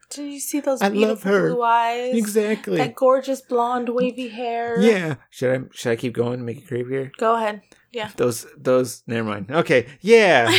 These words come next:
Speaker 2: <laughs> No, I just, <laughs> anyway, this is apparently what gets him, because he stops and Locke is able to walk up to him. He takes the baby from,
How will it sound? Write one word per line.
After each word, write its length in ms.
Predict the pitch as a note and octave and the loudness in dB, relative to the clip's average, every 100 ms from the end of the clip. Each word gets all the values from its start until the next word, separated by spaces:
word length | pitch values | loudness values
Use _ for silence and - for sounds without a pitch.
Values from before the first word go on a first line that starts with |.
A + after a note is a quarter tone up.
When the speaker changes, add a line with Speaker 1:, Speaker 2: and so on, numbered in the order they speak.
| A#2 | 0
Speaker 2:
<laughs> 100 | - | -4
No, 400 | C4+ F#3+ D#3 D3 | -2 0 0 2
I 100 | C#3 | 0
just, 480 | C3+ C3 - - E3 - - | 0 -8 -10 -12 -12 -12 -10
<laughs> 280 | F#3 - G#3 | -8 -4 0
anyway, 480 | F#3 A3 E3+ C3 A#2+ - - - - | 4 4 6 4 2 -4 -20 -12 2
this 120 | G3+ | 4
is 60 | C4+ | 4
apparently 300 | B3 G3+ F3+ | 2 2 4
what 160 | C3+ A2 | 2 4
gets 240 | B2+ - | 0 0
him, 220 | G#2 G#2+ _ _ _ _ _ _ - | -10 -10 _ _ _ _ _ _ -4
because 600 | C#3+ D#3+ C3+ C#3 C3 - | -2 2 4 4 2 -2
he 540 | - D3+ D3+ D3 C#3+ | -2 2 2 4 2
stops 600 | - F3 D#3 C#3+ - - - | 2 4 4 4 -2 -14 -6
and 400 | C3+ C3 C3 A#2 | -2 -2 -2 -2
Locke 240 | C3 C#3 | 0 2
is 100 | C#3+ | 2
able 160 | C3+ B2+ | 0 2
to 100 | A#2+ | 0
walk 280 | A#2+ B2+ A#2+ | 2 0 0
up 120 | A2 | -4
to 100 | - | -4
him. 140 | A2 A#2 | -8 -6
He 80 | |
takes 240 | A2+ A#2 A#2 | -2 -2 -2
the 60 | |
baby 260 | A2+ A2 A2 | -2 0 0
from, 420 | - G#2 G#2+ - | -4 -8 -8 -16